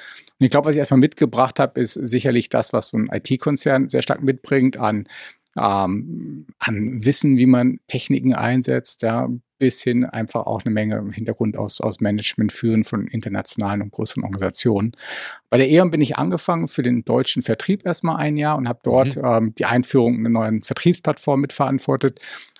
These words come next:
Speaker 1: und bin dann jetzt, glaub ich, schon über dreieinhalb Jahre bald dann, ähm, als C I O in der Gruppe berufen worden, indem wir auch das gesamte Board hatten wir umgebaut seinerzeit, neuer Vorstandsbereich gemacht. In dem Zuge habe ich die Chance bekommen, ähm,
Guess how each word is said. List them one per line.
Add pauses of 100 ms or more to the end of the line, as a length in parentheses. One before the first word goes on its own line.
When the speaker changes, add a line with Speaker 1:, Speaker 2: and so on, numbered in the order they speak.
(120)
Speaker 1:
und
bin
dann
jetzt, (320)
glaub
ich,
schon
über
dreieinhalb
Jahre
bald
dann,
ähm,
als
C
I
O
in
der
Gruppe (380)
berufen
worden,
indem
wir
auch
das
gesamte
Board
hatten
wir
umgebaut
seinerzeit, (120)
neuer
Vorstandsbereich
gemacht.
In
dem
Zuge (440)
habe
ich
die
Chance
bekommen,
ähm,